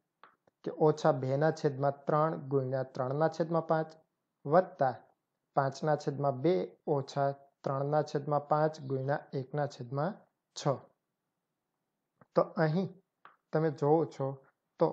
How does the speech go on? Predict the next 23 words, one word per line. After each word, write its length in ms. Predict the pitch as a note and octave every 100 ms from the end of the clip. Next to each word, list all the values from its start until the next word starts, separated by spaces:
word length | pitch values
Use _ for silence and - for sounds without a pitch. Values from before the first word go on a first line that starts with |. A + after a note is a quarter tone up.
| - _ _ _ _ -
ઓછા 380 | D#3 D3+ F3 F3+ -
ત્રણના 380 | D3 C#3+ D3 D#3
છેદમાં 400 | D3 C3 C#3+ -
પાંચ 220 | D#3 E3 E3
ગુણ્યા 380 | D3 C#3 C3+ C3
એકના 280 | - D#3
છેદમાં 340 | D#3 C3+ C#3+ C#3+
છ 80 | - D3 C3 _ _ _
એ 60 | D3
બંને 260 | C#3 D3 D3
ગુણાકારમાં 640 | C#3+ D3 D#3 D#3+ D#3 D#3
છે. 100 | - D3+ - _ _ _ _ _
તો 60 | - F3
આ 80 | E3 -
આખા 400 | C#3+ - F#3 G3
પદને 360 | D3 B2+ C3+ C#3
આપણે 380 | B2+ B2 D#3 C#3 - _ _ _ _ _ _ _ _ _ _ _ _ _ _ -
આ 140 | C#3+ C3+
જે 100 | D#3 - _
પાંચ 240 | D#3+ D#3 D#3 C#3
દૂતીયાંશ 580 | C#3+ C#3+ E3+ E3 D#3 -
છે 180 | - E3+ D#3+ - _
તેની 340 | - D3+ D#3